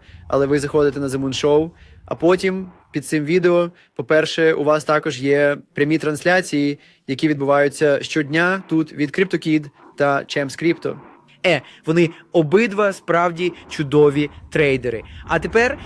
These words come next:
якщо ви натиснете сюди на "Blowfin", ви отримаєте безкоштовний airdrop фьючерсної позиції на суму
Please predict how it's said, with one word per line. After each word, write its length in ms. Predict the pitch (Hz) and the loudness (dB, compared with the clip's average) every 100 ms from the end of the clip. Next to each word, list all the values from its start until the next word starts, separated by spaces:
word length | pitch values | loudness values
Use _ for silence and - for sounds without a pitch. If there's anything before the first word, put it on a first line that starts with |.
| - | -6
якщо 260 | 180 170 202 | -4 2 2
ви 80 | 190 | 2
натиснете 460 | 190 214 214 202 | 0 0 -2 -4
сюди 220 | 190 185 196 | -8 -6 -6
на 100 | 180 | 0
"Blowfin", 480 | 185 170 196 214 214 - - | 2 2 -2 -6 -8 -16 0
ви 140 | 165 | 4
отримаєте 720 | 185 165 208 226 220 202 202 196 - | 4 2 -2 0 0 2 0 -2 -10
безкоштовний 1120 | 143 185 208 - 185 160 - 196 214 208 214 - - - | -2 0 0 -2 -4 -4 2 4 4 0 -6 -8 -8 -2
airdrop 600 | 160 196 214 156 160 135 - - - | 2 2 0 0 2 0 -6 -18 -8
фьючерсної 540 | 165 170 202 185 214 | -2 0 0 -4 -4
позиції 580 | 196 175 160 - 147 131 - 170 | -2 0 0 -2 -6 -6 -8 -6
на 80 | |
суму 360 | 170 190 175 | -2 0 0